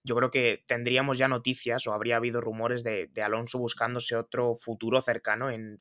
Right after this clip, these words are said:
en el automovilismo, yo no digo en la Fórmula uno, pero sí en el automovilismo, eh, de cara a, a dejar la Fórmula uno. No sé, David, cuéntame y ya de paso me cuentas lo que,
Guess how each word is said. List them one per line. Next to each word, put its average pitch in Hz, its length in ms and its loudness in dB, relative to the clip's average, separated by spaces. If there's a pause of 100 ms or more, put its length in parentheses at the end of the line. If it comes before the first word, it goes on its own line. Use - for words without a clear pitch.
en 120 120 0
el 113 60 4
automovilismo, 117 600 0
yo 120 160 0
no 120 220 -2
digo 127 120 4
en 123 80 0
la 113 80 0
Fórmula 113 220 -2
uno, 123 160 -2
pero 117 120 -4
sí 117 80 -10
en 113 60 -4
el 117 60 0
automovilismo, 117 580 -4 (380)
eh, 104 400 0
de 104 120 -2
cara 113 600 6
a, 92 80 0
a 101 40 -2
dejar 107 240 -2
la 117 100 2
Fórmula 120 180 -4
uno. 110 280 0
No 110 100 -6
sé, 110 100 -4
David, 104 240 -4
cuéntame 120 400 0
y 127 60 2
ya 117 80 2
de 113 80 0
paso 120 180 -4
me 117 80 -8
cuentas 110 260 -8
lo 110 100 -16
que, 95 280 -10